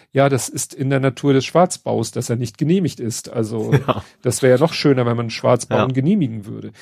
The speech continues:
Speaker 1: Also, da, da, da trifft wieder so viel aufeinander,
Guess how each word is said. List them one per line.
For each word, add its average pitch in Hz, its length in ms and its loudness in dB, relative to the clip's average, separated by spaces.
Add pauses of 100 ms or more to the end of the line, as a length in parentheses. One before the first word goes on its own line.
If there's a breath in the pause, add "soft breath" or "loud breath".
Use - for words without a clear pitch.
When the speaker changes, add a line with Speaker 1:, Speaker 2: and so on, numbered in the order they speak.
(240 loud breath)
Speaker 1:
Also, 131 240 2
da, 147 160 -2
da, 139 180 4 (320)
da 143 120 2
trifft - 340 -2
wieder 147 160 2
so 143 200 -2
viel 160 200 -4
aufeinander, 147 840 0